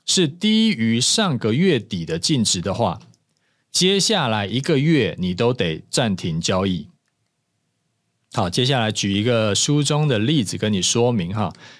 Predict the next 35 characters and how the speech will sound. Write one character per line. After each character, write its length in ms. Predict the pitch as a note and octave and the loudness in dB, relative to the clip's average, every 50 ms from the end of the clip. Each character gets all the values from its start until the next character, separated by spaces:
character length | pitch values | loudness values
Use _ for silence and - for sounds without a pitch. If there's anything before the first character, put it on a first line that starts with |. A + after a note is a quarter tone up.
| - _ _ | -20 _ _
你 100 | - A#2 | -4 0
要 140 | C3 D#3+ F#3 | 0 2 2
怎 100 | E3 C3+ | 2 0
么 80 | A#2+ C3+ | 0 0
样 120 | D#3+ E3 | 0 0
去 140 | E3 F#3+ E3+ | 2 0 0
结 320 | - - - - - F3 | 0 0 0 2 2 2
合 280 | D#3+ C#3+ C3+ B2+ B2+ C3+ | 2 2 2 2 2 2
鲨 420 | - - - E3 D#3+ E3+ E3+ F3 | 0 0 0 0 0 0 0 0
鱼 240 | C#3+ G#2+ G#2 G#2+ A#2 | 0 0 0 0 -2
跟 300 | - C#3 C3 B2+ C#3 D3 | 0 0 0 2 2 0
食 340 | C#3 - - - - C3 E3 | 0 0 0 0 0 0 2
人 220 | D#3 C3 B2+ B2 | 2 2 2 2
鱼 120 | A2 A#2 B2+ | 2 2 0
法 260 | - - G2+ - - | 0 -2 -4 -4 -2
则 180 | - G2+ G2 | -2 -2 0
的 120 | G2+ G#2 G2+ | 0 0 0
操 220 | G2 - G#2+ G2+ | 0 0 0 0
作 160 | G#2 A2 F#2+ | 0 0 -2
法。 220 | F2 - F2+ - - - _ _ _ _ _ _ _ _ _ _ _ _ _ _ _ _ _ _ _ _ _ | -2 -2 -6 -10 -10 -20 _ _ _ _ _ _ _ _ _ _ _ _ _ _ _ _ _ _ _ _ _
啊， 120 | - - | -14 -8
假 160 | G#2 - F2 | -4 -4 -2
设 220 | - - D#3+ D#3 B2+ | 0 2 2 2 2
一 80 | B2+ | 2
个 120 | C3 C#3+ C3+ | 2 2 2
人 300 | A#2+ A2 G#2 G#2 G#2+ A#2 | 2 2 2 0 0 0
的 180 | B2+ A#2 G#2 | 2 2 0
本 280 | G2 G2 - F#2 E2+ E2+ | 0 -2 -2 -2 -2 -2
金 220 | F2+ C#3 D3 D#3 | 0 0 2 2
有 180 | D3 A2 F2+ E2+ | 2 2 2 0
十 240 | - - - G2+ G#2+ | 0 0 0 0 0
万 160 | C#3 D#3 D3 | 0 0 0
块， 320 | C#3 E3+ E3 G2+ F2 - _ _ _ _ _ _ _ _ _ _ _ _ _ _ _ _ | 0 0 0 -2 -4 -10 _ _ _ _ _ _ _ _ _ _ _ _ _ _ _ _
他 160 | - - F3 | -4 -2 0
要 360 | G3 F#3+ C#3 G#2+ - _ _ | 0 2 0 -2 -2 _ _